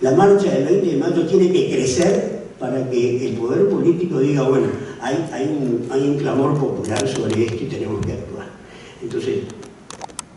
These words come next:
esas dos, este, órdenes,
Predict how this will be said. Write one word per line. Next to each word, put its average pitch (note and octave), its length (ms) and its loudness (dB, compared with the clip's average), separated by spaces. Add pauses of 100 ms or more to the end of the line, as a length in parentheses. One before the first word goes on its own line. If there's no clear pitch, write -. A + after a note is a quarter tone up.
esas - 380 -2
dos, D#3 180 4 (880)
este, - 440 0
órdenes, D3 580 4